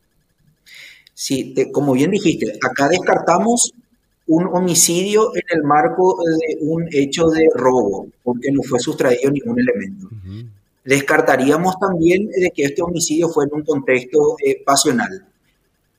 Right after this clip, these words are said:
Speaker 1: Es, él fue, eh,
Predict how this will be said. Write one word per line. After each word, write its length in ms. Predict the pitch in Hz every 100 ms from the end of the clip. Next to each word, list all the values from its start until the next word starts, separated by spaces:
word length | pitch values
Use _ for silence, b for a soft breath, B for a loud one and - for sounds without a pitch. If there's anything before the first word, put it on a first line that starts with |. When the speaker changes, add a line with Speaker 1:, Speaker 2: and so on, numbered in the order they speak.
| _
Speaker 1:
Es, 800 | - 139 131 127 127 120 - - _ _ _ _
él 220 | 139 160
fue, 500 | - 170 170 185 208 190
eh, 480 | 160 151 143 139